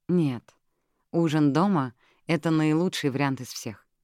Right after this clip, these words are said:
Спасибо, Селия. Отнесу вещи и сразу же спущусь к вам на кухню, чтобы помочь». «Тогда ступай. Первая дверь налево!» — крикнула она мне вслед. Я подхватила свой вещевой мешок и стала подниматься по лестнице.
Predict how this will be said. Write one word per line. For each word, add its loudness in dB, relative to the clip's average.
Спасибо, -2
Селия. -8
Отнесу 0
вещи 2
и 4
сразу 0
же -2
спущусь -6
к -8
вам 2
на 0
кухню, -4
чтобы -8
помочь». -10
«Тогда 0
ступай. -8
Первая 4
дверь 2
налево!» — 0
крикнула -4
она -4
мне -4
вслед. -14
Я 0
подхватила -4
свой -4
вещевой -4
мешок -4
и -4
стала -4
подниматься -2
по -16
лестнице. -14